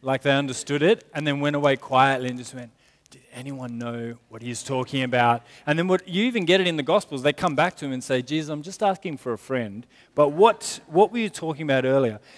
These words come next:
And here is one of those things where it's, it's kinda hard to get at.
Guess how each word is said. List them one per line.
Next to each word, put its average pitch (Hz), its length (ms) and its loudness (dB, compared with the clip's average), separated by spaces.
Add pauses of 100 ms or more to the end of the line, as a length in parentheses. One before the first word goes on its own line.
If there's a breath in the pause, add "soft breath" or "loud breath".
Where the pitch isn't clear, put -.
(120 loud breath)
And 151 140 -2
here 190 500 4
is 147 140 -6
one 185 220 2
of 208 60 0
those 175 200 2
things 190 260 2
where 170 100 0
it's, - 180 -12 (400 soft breath)
it's 170 120 -4
kinda 247 280 0
hard 165 220 2
to 139 60 -4
get 185 180 0
at. 123 280 0